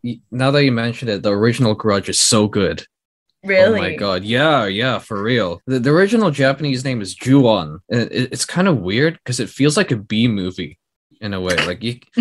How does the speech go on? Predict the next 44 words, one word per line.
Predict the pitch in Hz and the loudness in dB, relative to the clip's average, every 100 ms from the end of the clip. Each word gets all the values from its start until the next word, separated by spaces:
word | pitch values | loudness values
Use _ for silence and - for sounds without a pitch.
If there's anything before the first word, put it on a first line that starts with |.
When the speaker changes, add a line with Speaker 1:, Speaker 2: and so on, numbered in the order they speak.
| - | 0
Speaker 1:
no, | - 277 | 2 4
no, | 240 - 247 | 4 4 4
no, | - 202 - 269 | 2 0 -2 -4
Speaker 2:
<laughs> | |
Speaker 1:
no, | 190 180 | -2 0
but, | 175 | 2
like, | 180 415 | 2 2
I | |
Speaker 2:
Really? | 196 | 2
Speaker 1:
mean | 170 226 | 2 2
this | 226 - | 2 0
in | 202 | -2
a | |
Speaker 2:
That's | 139 | -2
Speaker 1:
good | 156 180 | -4 -2
way, | 147 101 | -4 -4
right? | 92 113 - | -4 -4 -2
Like, | 147 147 | -2 -2
you | 139 151 | -2 -4
can | 214 | -4
tell | 196 - 196 185 | -4 0 2 2
it | 104 | 0
was | 123 120 | -4 -6
kind | - - 151 | -6 -2 0
of | 127 | 0
low | 101 101 120 | -2 0 0
budget. | 107 107 107 107 82 _ _ _ | 0 -2 -2 -2 -6 _ _ _
And, | 113 | -4
like, | 110 104 | -2 -2
especially, | 123 - 131 - | -4 -2 -2 0
like, | 120 95 - | -2 -2 -6
the | - | -10
camera | - 107 113 117 | -4 -4 -2 -4
quality, | - 127 135 143 | 0 0 2 0
you | 113 | -2
can | 92 | -4
tell | 110 101 | -4 -4
this | - | -4
is | 92 | -6
done | - 98 104 | -2 -2 0
on, | 98 | 0
like, | 90 87 | 0 -2
a | - | -6
homemade | - 101 101 101 98 95 90 | -4 -2 0 2 2 2 -2